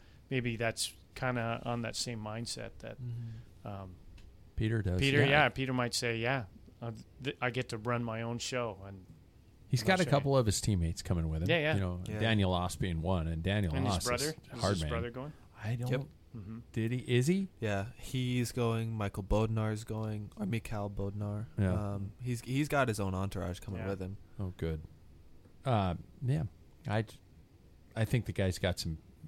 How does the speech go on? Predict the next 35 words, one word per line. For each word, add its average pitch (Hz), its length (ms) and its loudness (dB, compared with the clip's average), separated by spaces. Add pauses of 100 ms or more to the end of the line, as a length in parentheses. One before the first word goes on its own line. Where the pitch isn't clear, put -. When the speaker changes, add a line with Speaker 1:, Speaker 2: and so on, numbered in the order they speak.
(100)
Speaker 3:
some - 200 -6
Speaker 1:
Support. - 280 -4
Speaker 3:
fire 98 240 4
in 87 80 2
his 80 100 0
belly 80 380 0
Speaker 2:
Yeah. 73 60 -2
Speaker 3:
left - 220 -8
too. 73 280 -6
So - 240 -6
I, 67 240 -6 (260)
I, 160 40 6
I'm, 170 180 2
I'm 127 220 2
hoping 101 240 2
the 80 60 0
best. 73 420 -6
I 92 100 0
just, - 440 -12 (120)
he's 104 240 2
a 87 60 -2
fun 98 260 2
guy. 87 280 2
He 85 100 0
makes 85 200 0
bike - 280 -2
racing 82 260 -2
fun. 80 320 -4 (480)
He 110 160 -2
talked 90 340 6
about 85 360 2 (920)
the - 120 4
concepts 92 560 2
of, 82 260 -2 (100)
of 90 200 4